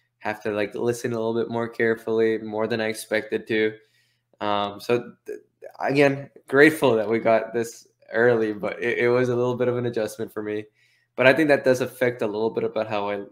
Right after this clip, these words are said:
look at this book. 'Cause as much as I love the characters, it's only really that middle portion, the portion that I kinda alluded to as, like, being the book two Earth version of the story.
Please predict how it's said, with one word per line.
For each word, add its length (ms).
look 240
at 140
this 140
book. 260
'Cause 120
as 140
much 200
as 100
I 100
love 200
the 80
characters, 720
it's 240
only 360
really 320
that 260
middle 500
portion, 600
the 100
portion 400
that 120
I 60
kinda 360
alluded 420
to 140
as, 100
like, 160
being 360
the 80
book 300
two 300
Earth 300
version 600
of 380
the 80
story. 720